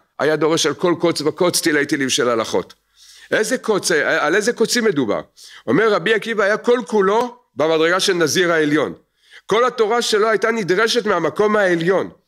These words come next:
מה-, מהמקום העליון הזה, ולכן כל קוץ, על, על כל שערה ושערה במקום העליון, הוא היה מגלה הרבה הרבה מאוד תורה,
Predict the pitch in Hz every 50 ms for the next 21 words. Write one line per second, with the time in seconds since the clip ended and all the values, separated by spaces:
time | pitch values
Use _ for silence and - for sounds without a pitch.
0 | _ _ _ _ - 123 139 147 147 147 - 143 143 139 135 135 139 135 - 202
1 | 208 196 190 175 160 151 156 156 131 120 117 104 85 104 107 143 - _ - -
2 | - - - - - 127 123 120 117 - - 202 240 233 196 185 196 190 190 -
3 | - 208 226 220 - - 220 220 180 - 160 135 - - - 151 143 - - 208
4 | 233 226 - - - 208 180 170 175 196 208 202 220 196 - - 190 165 160 180
5 | 214 208 151 - - - _ _ - 127 139 139 135 - 202 220 226 220 214 196
6 | 185 175 160 180 226 247 220 196 196 208 202 170 160 160 190 208 226 226 208 170
7 | 180 185 214 220 208 190 175 208 214 208 190 208 208 202 202 196 196 190 196 185
8 | 156 123 117 123 175